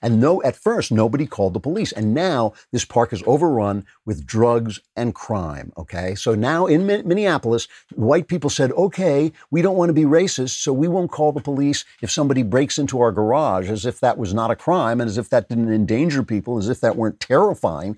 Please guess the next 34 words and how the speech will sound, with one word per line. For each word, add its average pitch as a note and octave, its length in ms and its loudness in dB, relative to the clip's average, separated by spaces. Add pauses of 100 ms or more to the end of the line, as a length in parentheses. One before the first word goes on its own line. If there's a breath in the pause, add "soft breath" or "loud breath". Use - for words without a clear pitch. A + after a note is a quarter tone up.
(160 loud breath)
to A#2+ 60 0
have G2 140 0
somebody F#2+ 260 -2
break F2+ 300 -2
into F#2+ 200 -8
your F2 120 -6
garage. E2+ 280 -4
"We F#2+ 120 -2
won't C#3+ 200 -2
call D3+ 140 2
the A#2 100 -2
police." F2+ 380 -2 (300 loud breath)
And F#3 160 0
what G3 140 -2
happened? D3+ 360 -4
The F2+ 80 -6
place - 460 -4
was C3+ 160 -4 (100)
overrun F#2 640 2
by F#2 160 2
criminals. F#2+ 500 -4 (160 loud breath)
Their G2 140 -2
park A2+ 420 0
is B2 140 -6
taken G2+ 280 -4
over. F#2+ 300 -4
I'm F2 80 -4
sure C#3 180 -4
they A#2+ 120 0
can't F#2+ 260 -6
go A2+ 180 2
to C3+ 80 0
the A2 120 -2
park. F2+ 340 -2